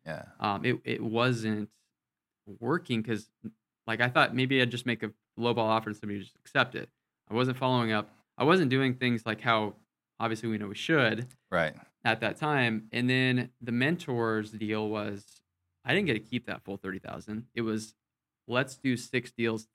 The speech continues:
Speaker 2: together." And I honored those six deals, and we would split the profits.
Speaker 1: How much?
Speaker 2: Six deals for, for,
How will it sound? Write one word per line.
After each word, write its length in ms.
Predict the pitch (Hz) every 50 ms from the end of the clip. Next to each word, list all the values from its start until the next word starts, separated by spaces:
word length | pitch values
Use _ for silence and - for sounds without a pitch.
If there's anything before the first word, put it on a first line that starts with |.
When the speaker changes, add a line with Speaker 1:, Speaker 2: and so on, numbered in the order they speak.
| _ -
Speaker 2:
together." 640 | 110 107 107 101 120 135 170 185 135 117 107 104 107
And 180 | 110 113 117
I 120 | 127 160 165
honored 360 | 135 127 143 160 151 123 113
those 200 | 110 107 107 -
six 220 | - - 113 - _ -
deals, 440 | 156 165 139 92 - - - - _ _ _ _ _ _ _ _ _ _ _ _ -
and 120 | 120 117
we 100 | 117 117
would 160 | 110 110 104 - _ _
split 240 | _ - 139 131 131
the 60 | 127
profits. 600 | - - 127 120 104 - - - - _ _ - _ _ _ _ _ _ -
Speaker 1:
How 60 | 95
much? 320 | 92 92 92 82 - - _ _ _ _ _ _ _ _ _ _ _ _ _ _ _ _ _ _ _ _ _
Speaker 2:
Six 220 | _ - 131 127 -
deals 260 | - 139 156 127 123
for, 160 | - - 107 - _ _ _ _ _ -
for, 220 | 113 107 104 104